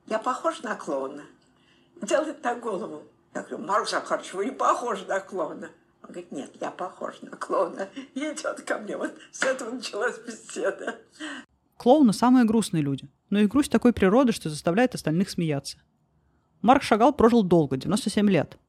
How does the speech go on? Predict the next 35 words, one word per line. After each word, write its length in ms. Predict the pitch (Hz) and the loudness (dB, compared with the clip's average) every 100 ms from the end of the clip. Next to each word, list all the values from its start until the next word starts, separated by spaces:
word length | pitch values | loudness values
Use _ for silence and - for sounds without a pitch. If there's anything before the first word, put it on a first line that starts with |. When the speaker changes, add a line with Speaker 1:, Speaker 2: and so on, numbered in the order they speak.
| _ _ _ _ | _ _ _ _
Speaker 2:
Он 160 | - 208 | 2 6
один 220 | 240 240 | 8 8
из 100 | 214 | 6
немногих 420 | 214 226 226 185 | 8 8 8 4
художников, 560 | 151 147 143 233 233 - | 0 0 0 2 0 0
признанных 420 | - 202 202 175 | -2 2 2 2
при 140 | - 185 | 2 2
жизни. 400 | 185 147 127 139 _ _ _ _ _ | 4 0 -2 -10 _ _ _ _ _
Он 160 | 185 220 | 0 2
расписал 400 | 226 208 240 220 | 0 -2 0 0
плафон 420 | - 180 214 269 | 0 0 4 2
Парижской 440 | 190 180 - 202 | 4 0 2 0
оперы 440 | - 165 196 156 143 _ _ _ | 4 4 4 0 -2 _ _ _
и 80 | |
создал 340 | 170 262 233 185 | 2 4 6 4
витражи 400 | 165 165 156 208 | 4 0 2 2
в 100 | - | 0
Цюрихе. 460 | - 214 196 - - _ | 2 4 4 0 -10 _
Кстати, 260 | - 214 | 2 2
думаю, 320 | 190 220 226 180 | 6 6 6 6
витражи — 300 | 180 180 285 | 4 6 6
это 120 | 269 | 6
очень 160 | 214 233 | 6 4
подходящая 600 | - - 208 208 - 147 | 2 2 6 6 6 2
Шагалу 340 | 160 156 180 | 2 4 4
техника. 480 | 180 151 127 - - _ _ _ _ | 2 0 -2 -8 -12 _ _ _ _
В 80 | 170 | 4
нём 120 | 208 | 6
много 220 | 214 196 | 6 4
света, 500 | 180 165 214 254 220 - | 2 4 4 6 2 0
цвета, 560 | - 143 202 - 220 208 | -4 2 4 4 2 4
а 100 | 170 | 4
Шагал – 300 | - 180 185 | 4 4 6
гениальный 420 | 175 185 180 170 | 6 4 4 2
колорист. 500 | 170 170 165 160 - | 4 4 2 -2 -8